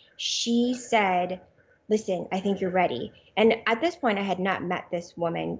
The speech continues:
I had only talked to her on the phone. She was a referral from one of my best friends whose family worked with her in person in New Mexico. So she said, "I think you're ready."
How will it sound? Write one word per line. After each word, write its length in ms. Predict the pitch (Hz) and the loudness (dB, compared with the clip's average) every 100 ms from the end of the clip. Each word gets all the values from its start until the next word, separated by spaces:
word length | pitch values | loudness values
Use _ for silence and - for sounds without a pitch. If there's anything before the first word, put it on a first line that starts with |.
| - | -2
I 120 | 175 | -2
had 100 | 180 | 2
only 180 | 185 196 | 0 0
talked 280 | - 185 | -2 -4
to 60 | - | 0
her 20 | |
on 60 | 196 | 0
the 140 | 202 - | 0 0
phone. 260 | 180 170 | 0 0
She 160 | 175 190 | -2 -2
was 100 | 180 | 2
a 40 | |
referral 460 | 180 180 185 185 196 | 0 2 4 4 2
from 120 | 185 | 0
one 80 | 190 | 2
of 60 | |
my 160 | 190 175 - | 2 0 0
best 300 | 185 185 - | -2 -2 -4
friends 300 | 165 165 - | -4 -2 -4
whose 180 | 170 | -6
family 400 | - 196 190 190 | -2 2 4 4
worked 300 | 175 175 - | 2 -2 -4
with 160 | 180 - | -8 -4
her 360 | 180 170 160 - _ - | 2 2 0 -6 _ -4
in 160 | 196 180 | -2 0
person 480 | - 190 - 302 294 - | 0 -2 2 4 4 2
in 320 | 185 185 185 | 2 2 4
New 100 | 202 | 6
Mexico. 600 | 247 302 - - - 71 _ - - - _ - | 6 4 -6 -10 -8 -10 _ -20 -20 -20 _ -8
So 200 | - 208 | -2 0
she 200 | - 220 | -2 -4
said, 420 | 233 208 196 202 - _ _ - | 2 2 2 -2 -16 _ _ -10
"I 80 | 202 | -4
think 240 | 220 226 | 2 4
you're 140 | 226 190 | 4 2
ready." 380 | 175 - - | -2 -6 -8